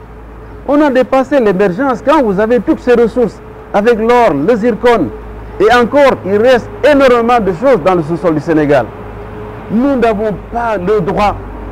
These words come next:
d'ici à deux mille trente, deux mille trente-cinq, de ne pas être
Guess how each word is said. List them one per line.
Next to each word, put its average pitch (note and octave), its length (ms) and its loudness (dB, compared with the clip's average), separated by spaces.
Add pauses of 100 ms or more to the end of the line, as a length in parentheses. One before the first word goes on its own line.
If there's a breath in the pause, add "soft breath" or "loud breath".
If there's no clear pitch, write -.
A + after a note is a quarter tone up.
(400)
d'ici A3 340 -2
à F#3 140 2
deux E3 260 0
mille A#3 200 0
trente, A#3+ 300 0 (140)
deux A#3+ 120 2
mille A3 140 0
trente-cinq, G#3 500 -2 (440)
de F3+ 80 2
ne A#3+ 100 2
pas A3+ 280 -2
être D#3 200 2